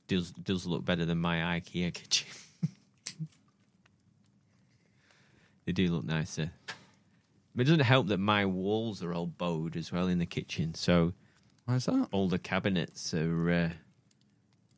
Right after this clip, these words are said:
Speaker 1: sort of on a curve,
Speaker 2: Right.
Speaker 1: top and bottom. <laughs> Yeah. Why?
Speaker 2: Why is it bowed?
Speaker 1: Uh, just, uh,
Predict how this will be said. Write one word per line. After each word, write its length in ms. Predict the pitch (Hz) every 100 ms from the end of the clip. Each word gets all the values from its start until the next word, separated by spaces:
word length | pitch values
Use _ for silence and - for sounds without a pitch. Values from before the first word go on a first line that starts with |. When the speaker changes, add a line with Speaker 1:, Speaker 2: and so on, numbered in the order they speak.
| _ _ _ -
Speaker 1:
sort 120 | 71
of 60 | 85
on 100 | 82
a 60 | 80
curve, 720 | - 87 87 87 82 - - _ _ _ _
Speaker 2:
Right. 300 | 113 104 127 - -
Speaker 1:
top 220 | 90 -
and 120 | 85
bottom. 220 | 90 92 -
<laughs> 100 | - - _ _ _ _ _
Yeah. 180 | 87 85 85 _ _ _ _ _ _ _ - _ _ _ _ _ _ _ _ _ - -
Why? 340 | 104 110 85 87
Speaker 2:
Why 60 |
is 100 | 104
it 160 | 104 -
bowed? 360 | 98 120 117 - _ _ -
Speaker 1:
Uh, 380 | 82 95 98 107
just, 280 | 175 -
uh, 60 | -